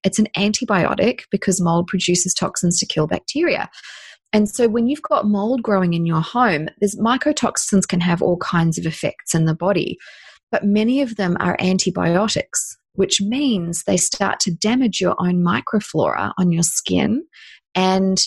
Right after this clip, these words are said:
in your gut. So we start to see chronic skin problems and chronic gastrointestinal problems, um, particularly, interestingly, loss of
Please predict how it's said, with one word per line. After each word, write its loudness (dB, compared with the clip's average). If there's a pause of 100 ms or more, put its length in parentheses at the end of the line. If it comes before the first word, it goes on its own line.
(120)
in 2
your -2
gut. -2
So -2
we 4
start -2
to -4
see 0
chronic -2
skin -2
problems 0
and 2
chronic -2
gastrointestinal 0
problems, -4 (480)
um, 2
particularly, 0
interestingly, 2
loss -2
of -12